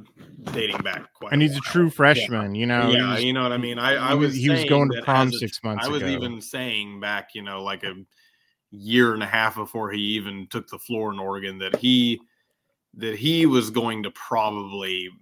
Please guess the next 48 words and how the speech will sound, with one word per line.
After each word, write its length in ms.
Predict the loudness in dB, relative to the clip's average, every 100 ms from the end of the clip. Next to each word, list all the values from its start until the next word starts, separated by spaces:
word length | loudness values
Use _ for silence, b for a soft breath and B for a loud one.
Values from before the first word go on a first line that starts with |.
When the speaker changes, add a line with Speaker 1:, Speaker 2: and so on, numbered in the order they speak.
| -10
Speaker 1:
be 180 | -8 -8
a 80 |
starter 520 | -10 -8 -8 -8 -8 -8
as 80 | -10
a 60 | -10
freshman. 460 | -10 -10 -12 -20 -20 _ _ _ -12
Like 180 | -10 -8
I 40 |
Speaker 2:
Yeah. 100 | -8 -8
Speaker 1:
said, 80 | -2
I, 260 | 2 2 2
I 40 | 0
just, 480 | -4 -4 -6 -10 -12
uh, 200 | -12 -6
he, 300 | 0 0 2
he 120 | 2
just 240 | 2 0 0
has 280 | -2 -2 -2
that 300 | -6 -6 -12
command 680 | -8 -4 -2 -4 -4 -6 b b b b _
of 140 | -8
the 100 | -4
offense, 480 | -2 0 -2 -6 -6
that, 240 | -6 -6 -6
that 140 | -10 -12
cool 360 | -4 -2 -2
hand, 420 | -2 -4 -4 -4 -6
that 160 | -6
cool 320 | -6 -6 -4 -6
head, 500 | -8 -6 -4 -4 -6
that 180 | -8
just 340 | -8 -8 -10 -12 b b b b -14
Speaker 2:
Yeah. 80 | -12
Speaker 1:
exactly 500 | -6 0 2 2 -2
what 240 | -4 -4 -8
you 80 |
want 400 | -10 -10 -12 -12 -12
from 220 | -10 -8
a, 120 | -10
from 220 | -10 -12 -10
a, 360 | -12 -14 -14
a 140 | -14 -14 -18 -12
floor 300 | -8 -6 -8
general, 420 | -10 -12 -10 -12
from 160 | -12 -14
a 40 |
point 320 | -12 -12 -12
guard. 300 | -10 -10 -12